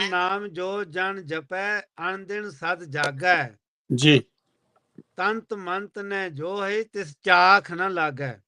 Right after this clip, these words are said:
Speaker 2: ਜੀ।
Speaker 1: ਉਸ ਨੂੰ ਕੋਈ ਤੰਤਰ ਮੰਤਰ ਜੋ ਨਹੀਂ ਸਕਦਾ ਤੇ ਉਸ ਨੂੰ ਚਾਖ ਨਜ਼ਰ ਨਹੀਂ ਲੱਗ ਸਕਦੀ।
Speaker 2: ਜੀ, ਜੀ।
Speaker 1: ਜਿਹੜਾ ਰਮੇ ਹੋਏ RAM ਨੂੰ ਹਰ ਵੇਲੇ, ਅਣ ਦਿਨ ਹਰ ਵੇਲੇ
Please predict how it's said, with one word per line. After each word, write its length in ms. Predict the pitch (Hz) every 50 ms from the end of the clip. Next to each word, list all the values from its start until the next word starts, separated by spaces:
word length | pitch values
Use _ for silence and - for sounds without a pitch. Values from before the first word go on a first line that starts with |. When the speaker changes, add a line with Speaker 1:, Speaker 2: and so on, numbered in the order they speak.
| _ _ _ _ _ - 147
Speaker 2:
ਜੀ। 280 | 131 143 151 139 113 - _ _ _ _ _ - - - _ _ _
Speaker 1:
ਉਸ 260 | - 165 190 185 143 196
ਨੂੰ 220 | 208 214 214 -
ਕੋਈ 160 | 208 208 208
ਤੰਤਰ 500 | 202 - 185 180 185 185 139 - 190 196
ਮੰਤਰ 440 | 196 190 190 190 156 _ 202 190 180
ਜੋ 300 | 143 139 160 180 202 214
ਨਹੀਂ 120 | 214 214
ਸਕਦਾ 520 | 175 143 170 170 175 185 170 190 196 202 208
ਤੇ 220 | - - 208 208
ਉਸ 220 | 202 196 165 - 190
ਨੂੰ 200 | 196 202 196 139
ਚਾਖ 500 | - 180 170 170 175 185 185 151 175 180
ਨਜ਼ਰ 400 | 180 175 170 170 165 190 185 185
ਨਹੀਂ 160 | 190 190 185
ਲੱਗ 180 | 165 151 143
ਸਕਦੀ। 500 | 139 135 135 139 131 123 107 107 110 104 _ _ _ - 127
Speaker 2:
ਜੀ, 280 | 127 143 151 151 139 123
ਜੀ। 240 | 127 120 117 - _ _ _ _ - - - _ _ - - _ - - _ _ _ _ _ - - _
Speaker 1:
ਜਿਹੜਾ 260 | 151 185 196 208 208
ਰਮੇ 320 | 190 185 185 190 202 214 214
ਹੋਏ 280 | 202 196 196 196 196 185 - _ _ _ 143 147 156
RAM 380 | 165 165 175 180 185 190 190
ਨੂੰ 180 | 196 196 185 170
ਹਰ 220 | 165 170 180 185
ਵੇਲੇ, 380 | 185 185 180 180 180 180 175 -
ਅਣ 340 | - - 165 180 185 185 175
ਦਿਨ 160 | 185 185 180
ਹਰ 280 | 170 156 170 185 196
ਵੇਲੇ 360 | 190 190 190 185 185 180 175